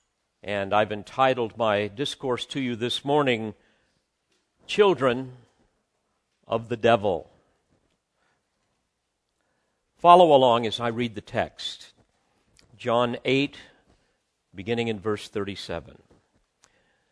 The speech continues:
Jesus speaking,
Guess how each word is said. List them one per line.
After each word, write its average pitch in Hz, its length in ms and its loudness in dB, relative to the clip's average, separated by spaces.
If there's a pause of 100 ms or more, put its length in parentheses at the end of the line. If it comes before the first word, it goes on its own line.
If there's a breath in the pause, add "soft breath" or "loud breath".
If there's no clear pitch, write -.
(880)
Jesus 123 500 -6
speaking, 127 720 -8